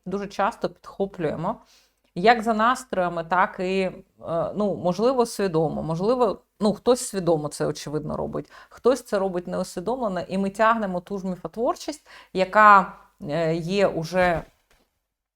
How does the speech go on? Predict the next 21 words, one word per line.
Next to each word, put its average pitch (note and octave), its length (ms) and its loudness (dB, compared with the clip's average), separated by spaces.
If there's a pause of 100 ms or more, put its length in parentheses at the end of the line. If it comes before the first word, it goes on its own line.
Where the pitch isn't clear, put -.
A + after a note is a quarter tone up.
(220)
абсолютно G3+ 500 2
стандартизована, E3+ 1300 -2
стандартизований E3+ 800 -2
погляд D#3+ 440 0
росіян D#3+ 560 0
на D#3+ 80 -4
свої D#3+ 340 -4
минувшину, G#3+ 600 -2
на E3+ 120 -2
свої E3+ 420 -2
дев'яності, D3+ 880 0 (220)
і F#3 100 2
ми D4+ 200 6
їх B3 260 -2
відтворюємо G3+ 720 0
у E3 140 -6
себе A3 360 0
таким F#3+ 280 -6
же G3 100 -8
чином. E3 400 -8
Хоча, A#3 480 4